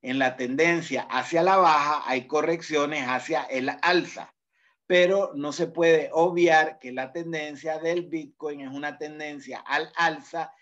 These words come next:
y que la tendencia del Bitcoin Ball es una tendencia a la baja.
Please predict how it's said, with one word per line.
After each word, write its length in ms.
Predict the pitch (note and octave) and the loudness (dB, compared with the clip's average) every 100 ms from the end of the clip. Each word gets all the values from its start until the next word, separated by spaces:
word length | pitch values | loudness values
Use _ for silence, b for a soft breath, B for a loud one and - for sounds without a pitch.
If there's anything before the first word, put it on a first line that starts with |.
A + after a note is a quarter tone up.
| b b | b b
y 100 | - | -8
que 160 | F#3 | -4
la 180 | F3 F3 | -2 -2
tendencia 680 | F#3+ F3+ E3 D#3+ D#3 D#3+ D3+ A2+ | -4 -6 -6 -6 -6 -4 -6 -8
del 220 | B2 B2+ | -12 -10
Bitcoin 500 | B2+ D#3 - F3+ F3+ | -10 -12 -6 -6 -2
Ball 260 | D3+ D3+ C3+ | -2 -4 -6
es 100 | B2 | -10
una 300 | C3+ D#3 - | -6 -6 -6
tendencia 640 | E3+ E3 D3+ D3 C#3 D#3+ | -8 -8 -10 -10 -10 -8
a 220 | D#3 C3 | -6 -6
la 160 | C3 C#3+ | -2 -2
baja. 460 | B2 F#2+ - - | -2 -6 -12 -20